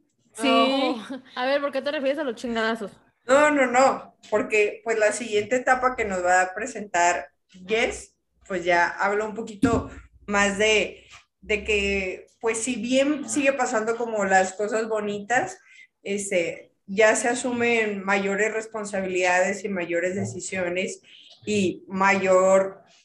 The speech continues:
Speaker 3: pues, relación en pareja, porque aquí a veces lo puedes ver como pura diversión y, y disfrute y, y cuando va evolucionando la, la pareja, pues, van asumiendo diferentes roles.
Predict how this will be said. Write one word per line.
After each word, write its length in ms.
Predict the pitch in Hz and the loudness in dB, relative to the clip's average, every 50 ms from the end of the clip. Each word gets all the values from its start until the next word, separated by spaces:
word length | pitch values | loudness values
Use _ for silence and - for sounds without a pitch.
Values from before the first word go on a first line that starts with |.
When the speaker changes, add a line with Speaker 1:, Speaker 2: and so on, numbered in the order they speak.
| _ _ _ - - - - - - - - - _ _ _ _ _ _ _ - _ _ _ _ - | _ _ _ -20 -20 -20 -20 -20 -20 -20 -20 -20 _ _ _ _ _ _ _ -20 _ _ _ _ 0
Speaker 3:
pues, 500 | 247 240 226 220 220 214 208 196 - - | 2 4 4 6 6 4 4 2 0 -2
relación 560 | 214 226 214 208 202 226 - - 220 214 254 | -2 0 2 2 2 2 0 0 -2 -2 -2
en 220 | 294 311 294 - - | -2 -4 -4 -2 0
pareja, 520 | 214 196 202 214 262 - - 247 233 - | 0 0 0 0 -2 0 0 0 0 0
porque 220 | - 220 226 - 214 | -2 -6 -4 -4 -4
aquí 200 | 202 196 - 220 | -4 -2 2 2
a 100 | 220 226 | 2 4
veces 260 | 240 254 247 285 269 | 2 0 -2 -2 -2
lo 160 | 254 247 233 | -2 -2 -2
puedes 200 | - 226 220 220 | -2 -4 -4 -2
ver 180 | 220 226 208 - | -2 -4 -4 -4
como 280 | 233 - 214 202 - | -6 -6 -6 -6 -6
pura 180 | - 208 208 214 | -4 -2 0 0
diversión 640 | 226 214 - 190 175 - - - 233 233 254 339 415 403 _ _ _ _ _ _ _ _ _ _ - | 0 0 0 -2 -4 -4 -4 -6 -4 -4 -4 -4 -6 -8 _ _ _ _ _ _ _ _ _ _ -10
y, 540 | - 208 208 208 196 185 180 - - 202 214 | -8 -6 -4 -2 -2 0 -2 -2 -2 -4 -4
y 40 | |
disfrute 680 | 196 202 202 208 202 - 233 226 220 226 226 - 247 254 262 | -2 -2 -2 -2 -4 -4 -2 -2 -2 0 0 0 0 0 0
y, 720 | 247 226 208 - - 202 208 202 196 190 180 175 175 170 | 0 -2 -6 -8 -8 -8 -6 -4 -4 -2 -2 -2 -2 -4
y 100 | - - - | -4 -4 0
cuando 280 | 208 202 196 196 190 185 | 0 0 0 0 0 2
va 100 | 190 190 | 2 2
evolucionando 680 | 196 226 233 254 254 240 220 202 190 185 185 196 214 | 2 0 -2 -2 -4 -4 -4 -4 -4 -4 -2 -2 2
la, 480 | 214 214 208 190 175 160 151 - - - | 4 4 6 6 4 4 2 0 -4 -4
la 140 | 180 180 180 | -4 -2 0
pareja, 480 | 185 175 175 180 180 180 - 240 247 247 - - - - - _ _ _ - | 0 0 2 0 0 -2 -4 -6 -6 -8 -12 -18 -20 -20 -20 _ _ _ -6
pues, 280 | 208 208 196 190 185 190 - - | -4 -2 0 0 -2 -2 -6 -4
van 240 | 190 190 190 190 196 | -2 0 0 2 0
asumiendo 480 | 214 214 - 220 214 202 190 185 185 196 | -2 -2 -4 -4 -2 -2 -2 -2 0 0
diferentes 640 | 196 220 196 - 190 180 170 170 165 - 185 180 180 | -2 -2 -2 -2 -2 -2 -2 -4 -4 -2 -2 -2 0
roles. 640 | 185 180 170 170 165 160 151 156 - - - - - | 0 0 0 0 0 -2 -4 -6 -8 -14 -16 -18 -20